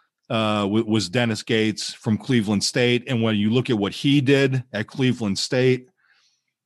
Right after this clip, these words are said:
you know, a program that imploded after Dennis Felton left, uh, n-, last season, not this season that we just went through. Prior to that, he was the last coach hired for the,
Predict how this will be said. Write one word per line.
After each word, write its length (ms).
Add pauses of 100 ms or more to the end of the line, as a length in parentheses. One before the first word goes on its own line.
(140)
you 100
know, 200
a 80
program 600
that 240
imploded 840
after 400
Dennis 380
Felton 400
left, 440 (280)
uh, 540 (260)
n-, 160 (200)
last 420
season, 520
not 220
this 180 (120)
season 520
that 100
we 80
just 180
went 220
through. 280 (1120)
Prior 340
to 60
that, 420
he 160
was 140
the 60
last 420 (200)
coach 300
hired 500
for 140
the, 260